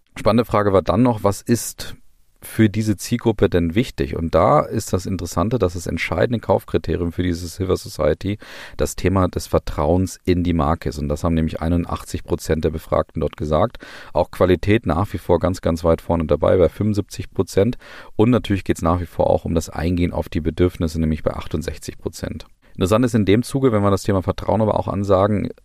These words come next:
dass einige der Befragten auch gesagt haben, sie sind nicht an gewisse Marken fixiert und gebunden, sondern es kann auch sein, dass man einfach auf Marken reagiert, die zum Beispiel in der Werbung auf sie ansprechen.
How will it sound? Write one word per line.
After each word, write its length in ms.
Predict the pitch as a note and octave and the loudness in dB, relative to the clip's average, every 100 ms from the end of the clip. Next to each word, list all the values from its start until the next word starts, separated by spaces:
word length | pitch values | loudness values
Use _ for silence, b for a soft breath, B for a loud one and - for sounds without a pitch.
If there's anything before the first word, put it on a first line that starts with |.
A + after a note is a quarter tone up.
| _ | _
dass 300 | - F2 - - | 0 0 0 -4
einige 400 | F2 F2+ G2 F#2+ | 0 2 2 4
der 140 | F2 | 4
Befragten 540 | E2+ E2 E2 E2 - - | 2 0 2 2 2 -4
auch 140 | D#2+ | -4
gesagt 440 | - D#2+ D#2+ - - | -2 0 0 0 -4
haben, 140 | E2+ | -4
sie 120 | E2+ | -2
sind 80 | F#2 | 0
nicht 180 | G#2+ - | 0 0
an 120 | E2+ | -2
gewisse 280 | E2 F#2+ - | -2 -2 -2
Marken 520 | E2+ C#2+ - - D2 B B B | -2 -2 -2 -2 -6 B B B
fixiert 440 | B F#2+ - F2+ E2+ | B -4 0 2 2
und 120 | E2+ | 0
gebunden, 440 | D#2+ D#2 F#2 - | -2 -2 -2 -2
sondern 260 | F2 E2+ G2 | 2 2 2
es 140 | F2 | -2
kann 180 | - F#2 | -4 -2
auch 100 | E2 | -2
sein, 300 | - C#2+ F2 | -2 0 0
dass 140 | G2 - | -2 -2
man 100 | - | -2
einfach 180 | F2+ | 0
auf 120 | F2 - | -2 -2
Marken 340 | D#2 E2+ F2+ | -4 -2 0
reagiert, 460 | F2 E2 - A2 G2 | 2 2 2 0 0
die 80 | |
zum 140 | D#2+ E2+ | -2 0
Beispiel 280 | D#2 - G2+ | 0 -2 -2
in 100 | G#2 | 2
der 40 | |
Werbung 280 | D#2+ D#2 C#2+ | 4 2 -2
auf 140 | - | -6
sie 140 | - - | -6 -6
ansprechen. 580 | D2 - - D2 F2+ | -8 -4 -4 -2 -4